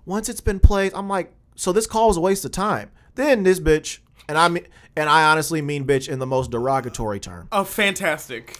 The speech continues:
Speaker 1: She gonna tell me, "Well, if you have a problem with your box, you can always call us back." And I said, "That's what the fuck I'm calling about now."
Speaker 2: <laughs> You're like
Speaker 1: I said, "Okay, so here,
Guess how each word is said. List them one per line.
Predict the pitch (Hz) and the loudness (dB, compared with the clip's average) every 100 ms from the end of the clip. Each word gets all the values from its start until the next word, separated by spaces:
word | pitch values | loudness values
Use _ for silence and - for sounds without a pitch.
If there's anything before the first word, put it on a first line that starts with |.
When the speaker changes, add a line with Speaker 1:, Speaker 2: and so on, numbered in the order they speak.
| - | -6
Speaker 1:
She | - 262 | -2 2
gonna | 262 220 | 4 4
tell | 196 208 190 | 4 4 4
me, | 202 202 180 175 - _ | 4 2 0 -2 -16 _
"Well, | 247 247 | -4 -4
if | 240 | -2
you | 262 | -2
have | 233 277 | -2 -4
a | 269 | 0
problem | 208 208 240 | 2 2 -4
with | 190 180 | -6 -6
your | 175 | -8
box, | 147 202 196 - 220 | -6 -4 -4 -8 -12
you | |
can | 214 | -10
always | 202 202 185 | -6 -4 -4
call | - 185 165 | -4 -2 0
us | 143 | 0
back." | 135 170 190 180 _ _ _ 220 | 0 2 2 0 _ _ _ 0
And | 226 | 2
I | |
said, | 240 233 | 4 4
"That's | 294 | 4
what | - | 4
the | 277 | 4
fuck | 302 294 | 4 6
I'm | 277 | 6
calling | 285 311 311 | 10 10 10
about | 311 320 | 8 8
now." | 320 339 330 185 110 113 _ _ _ _ - | 8 10 12 10 8 -6 _ _ _ _ -20
Speaker 2:
<laughs> | - _ - _ - - _ | -20 _ -20 _ -20 -20 _
You're | 208 294 | -2 2
like | 269 202 | 2 4
Speaker 1:
I | 269 | 6
said, | 277 269 | 10 10
"Okay, | 311 302 233 | 10 10 10
so | 262 247 | 10 10
here, | 285 190 | 10 8